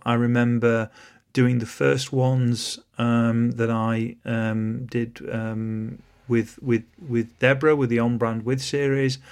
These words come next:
I remember the ones I've done for the M I A, the Behind the Beat ones. And then there's the two that are currently running, which is the Corona Diaries with Steve Hogarth and Nine to forty-two with Jace Hunt from The Guitar Show.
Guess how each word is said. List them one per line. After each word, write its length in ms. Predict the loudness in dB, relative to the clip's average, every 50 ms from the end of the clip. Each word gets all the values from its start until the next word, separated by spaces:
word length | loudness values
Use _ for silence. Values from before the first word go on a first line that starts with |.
| -20 -20 -20 -20 -20 -10 -4
I 80 | -2 -2
remember 240 | 0 0 0 0
the 80 | 0 2
ones 300 | 2 2 2 2 2 2
I've 140 | 0 0 0
done 300 | 0 2 2 2 2 0
for 440 | -4 -6 -4 -2 0 0 0 -2 -2
the 100 | -4 -4
M 140 | -4 -4
I 120 | -4 -4 -4
A, 440 | -2 0 0 0 0 -2 -2 -4 -8 -12 -16 -20 _
the 60 | -12 -8
Behind 300 | -6 -4 -2 -2 -2 -2
the 40 |
Beat 280 | 0 2 2 2 0 0
ones. 540 | 0 0 2 2 2 2 0 0 -2 -4 -10 _ -20 -20 -20 -20 -8 0
And 140 | 2 4 6
then 160 | 6 4 4
there's 160 | 2 2 0 0
the 100 | 0 0
two 240 | 0 0 0 2
that 120 | 0 0 -2
are 40 | -2
currently 320 | -2 -2 -2 0 0 0
running, 360 | 0 0 0 0 0 0 0
which 220 | 0 -2 -2 -2 -2
is 240 | -4 -4 -4 -6
the 260 | -4 -4 -4 -4 -6 -8
Corona 300 | -8 -6 -4 -4 -4 -2
Diaries 480 | 0 0 2 2 2 0 -2 -2 -2 -4
with 200 | -4 -4 -4 -8 _ _
Steve 280 | -14 -8 -6 -4 -2 -2
Hogarth 580 | -2 -2 0 2 2 2 2 2 0 -2 -6 -10 -6 -2
and 280 | 0 0 0 0 0
Nine 180 | 0 0 0 -2
to 80 | -2
forty-two 520 | -4 -6 -4 -4 -4 -4 -2 -2 0 0 0
with 140 | -2 -2 -2
Jace 260 | -2 -2 -2 -2 -2
Hunt 300 | -2 -2 -2 -4 -6 -10
from 220 | -10 -8 -6 -6
The 80 | -6 -8
Guitar 340 | -8 -8 -6 -6 -4 -4 -4
Show. 400 | -2 -2 0 0 -2 -2 -4